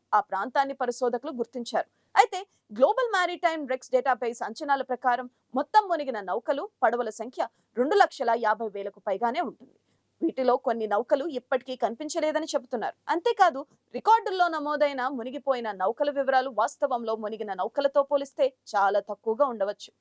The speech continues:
యునెస్కో అంచనాలు అంతకన్నా ఎక్కువగానే ఉన్నాయి. మీకు తెలుసా, యునెస్కో చెబుతున్న వివరాల మేరకు ముప్పై లక్షలకు పైగా ఇలాంటి శిథిలాలు ప్రపంచ సముద్రాలు అడుగు భాగంలో దాగి ఉన్నాయి. గతంలో లోతు తక్కువగా ఉండే ప్రాంతాల్లో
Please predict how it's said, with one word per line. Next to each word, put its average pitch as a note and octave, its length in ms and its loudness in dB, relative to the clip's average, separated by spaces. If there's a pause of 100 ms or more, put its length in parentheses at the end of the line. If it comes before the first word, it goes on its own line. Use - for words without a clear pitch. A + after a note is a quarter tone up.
(220)
యునెస్కో A#4+ 340 4
అంచనాలు F#4 480 2
అంతకన్నా F4+ 520 -2
ఎక్కువగానే C#4+ 520 0
ఉన్నాయి. F#3 240 -12 (140)
మీకు G#3+ 180 -6
తెలుసా, C4 400 2 (280)
యునెస్కో G#4 360 2
చెబుతున్న C#4 420 -2
వివరాల A#3 400 2
మేరకు B3+ 400 -4
ముప్పై B3 340 -2
లక్షలకు E4+ 440 -2
పైగా C4 300 2
ఇలాంటి G#3+ 360 -2
శిథిలాలు B3 520 -2 (220)
ప్రపంచ G4+ 380 0
సముద్రాలు B3+ 540 0
అడుగు G3+ 240 -2
భాగంలో B3 500 2
దాగి G#3+ 280 -4
ఉన్నాయి. D#3 280 -18 (360)
గతంలో C#4 400 2
లోతు C#4 300 0
తక్కువగా B3+ 480 0
ఉండే A#3+ 220 -2
ప్రాంతాల్లో A#3 760 0